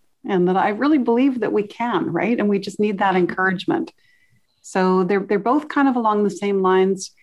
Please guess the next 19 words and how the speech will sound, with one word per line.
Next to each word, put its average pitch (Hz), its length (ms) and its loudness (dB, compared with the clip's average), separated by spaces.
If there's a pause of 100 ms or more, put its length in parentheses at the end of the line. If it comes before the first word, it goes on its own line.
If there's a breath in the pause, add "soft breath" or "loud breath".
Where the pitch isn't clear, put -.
(320 soft breath)
Um, 175 600 2
and 190 520 2 (300)
as 190 160 -2
I 190 60 0
say, 185 200 -2
I, 175 120 2 (280)
I, 175 240 2 (420)
through 180 480 2
the 170 80 -8
podcast, 214 760 -2
I 196 60 2
have 185 140 0
the 185 100 -2
opportunity 180 540 0
of 165 80 -2
bringing 175 300 2
in 165 120 2
guest 160 240 -4
speakers. 214 560 -4